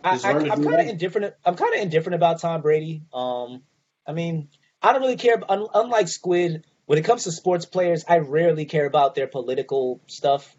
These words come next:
Speaker 1: They're sports players. It's, it's whatever.
Speaker 2: What the hell
Speaker 1: So,
Speaker 2: is, I'm
Speaker 1: I,
Speaker 2: not talking
Speaker 1: I,
Speaker 2: about
Speaker 1: I,
Speaker 2: anything political. Fuck
Speaker 1: all
Speaker 2: that
Speaker 1: right.
Speaker 2: guy.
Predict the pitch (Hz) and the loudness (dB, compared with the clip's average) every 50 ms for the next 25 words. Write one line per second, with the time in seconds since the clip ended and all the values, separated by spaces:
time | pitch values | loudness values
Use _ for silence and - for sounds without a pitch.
0 | _ - 151 147 - - 170 156 143 - - 123 98 82 85 - - - - - | _ 0 0 0 2 2 2 2 2 2 -2 -6 -6 -6 -8 -10 -12 -14 -16 -16
1 | - - - - - 135 135 127 107 - - - 277 - 359 294 285 311 311 302 | -16 -16 -16 -12 -6 -2 -2 -2 -2 -2 -6 -8 -6 -4 0 2 4 6 6 6
2 | 185 175 175 165 160 226 - - 208 240 277 302 302 294 247 208 - - - 214 | 6 6 6 4 2 0 -4 -6 -4 -2 0 0 0 2 2 2 2 2 4 4
3 | 226 214 220 202 196 185 175 170 175 175 175 175 - 185 185 180 170 - 151 139 | 6 6 4 4 4 4 4 6 6 4 4 4 2 0 -2 -2 -2 -2 -2 0
4 | 143 160 180 180 - 220 233 247 - - - 294 - 185 - - 254 247 226 - | 2 4 2 4 4 4 2 2 2 2 2 4 6 8 8 8 8 6 4 0
5 | 127 123 | -4 -8